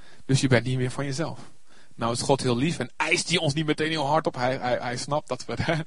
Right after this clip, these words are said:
<laughs> hij geeft ons de tijd om te ontdekken, "Oh, eigenlijk zijn we van hem."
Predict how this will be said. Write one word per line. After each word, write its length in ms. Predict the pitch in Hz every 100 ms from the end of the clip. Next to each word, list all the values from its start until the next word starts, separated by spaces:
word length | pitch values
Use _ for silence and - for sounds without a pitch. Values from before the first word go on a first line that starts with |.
| -
<laughs> 400 | - - - -
hij 120 | - 135
geeft 180 | 180
ons 120 | 180 160
de 120 | 160
tijd 260 | 196 190
om 100 | 190
te 80 | 156
ontdekken, 340 | 185 170 185 196
"Oh, 140 | 175
eigenlijk 300 | 143 139 131
zijn 160 | 135 135
we 80 |
van 160 | 131 135
hem." 200 | 147 -